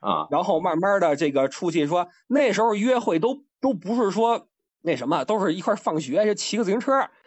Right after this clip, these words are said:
Speaker 2: 这个如果哪天他来看你打球了，这事儿就成了一半儿。完了，
Speaker 1: 嗯。
Speaker 2: 你再中几个三分，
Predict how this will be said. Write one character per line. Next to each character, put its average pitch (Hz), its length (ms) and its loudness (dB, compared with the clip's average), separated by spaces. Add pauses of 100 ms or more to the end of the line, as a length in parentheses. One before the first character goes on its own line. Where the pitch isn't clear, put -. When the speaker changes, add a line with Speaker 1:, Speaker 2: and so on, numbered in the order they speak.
(140)
Speaker 2:
这 151 120 2
个 135 180 0
如 196 180 0
果 277 160 2
哪 127 220 -2
天 214 340 -2 (300)
他 226 220 -2
来 208 140 4
看 170 280 -2
你 226 100 0
打 - 260 -6
球 151 360 0
了， - 160 -2 (440)
这 170 240 0
事 - 140 0
儿 151 120 0
就 131 180 0
成 143 240 -2
了 160 80 2
一 143 80 0
半 151 100 0
儿。 - 80 -16 (480)
完 175 160 0
了， 240 120 2
Speaker 1:
嗯。 185 180 2
Speaker 2:
你 160 40 0
再 233 140 2
中 220 280 0
几 - 120 -8
个 123 80 -2
三 285 300 0
分， 311 240 0